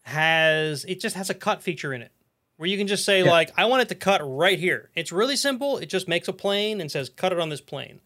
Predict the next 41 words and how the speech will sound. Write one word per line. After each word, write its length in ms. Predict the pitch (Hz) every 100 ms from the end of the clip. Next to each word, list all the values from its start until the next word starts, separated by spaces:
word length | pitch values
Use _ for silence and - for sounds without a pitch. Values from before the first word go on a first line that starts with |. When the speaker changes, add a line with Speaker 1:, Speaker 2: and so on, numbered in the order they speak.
| _ _ _ _ _
Speaker 1:
Uh, 220 | 131 123
but 180 | 123 160
it 80 | 160
makes 360 | 214 254 -
a 100 | - 160
flat, 720 | - - - 165 170 175 -
straight 460 | - 175 170 151
cut, 300 | - 220 170 - _ _ _ _ _ _ _
which 180 | 165 147
is 100 | 151
then 160 | 190 170
hard 360 | - 175 180
to 60 | 175
line 280 | 151 151 151
back 200 | 139 139
up 160 | 147
again 320 | 147 131 120
later. 520 | 127 160 143 113 - _ _
So 220 | - - 160
what 160 | 160
I'm, 280 | 156 147 131 - _ _ _ _ _ _ _ _
I 60 | 151
was 120 | 151
looking 220 | 202 214
into 180 | 220 175
Fusion 340 | 147 180 147 143
three 160 | 147
sixty, 400 | 127 175 - 127
which 240 | 110 127 127
is, 120 | 135
like, 200 | 135 131
a 120 | 127
whole 760 | 120 - 175 180 185 175 165 151
rabbit 300 | 143 143 135
hole, 300 | 127 120 - _ -
right? 260 | - 123 127 _ _
Speaker 2:
Yep. 160 | 156 - _ _ _ _
Speaker 1:
With 140 | 151
Fusion 280 | - 254 247
three 140 | 247 190
sixty 760 | - 320 - 202 160 151 135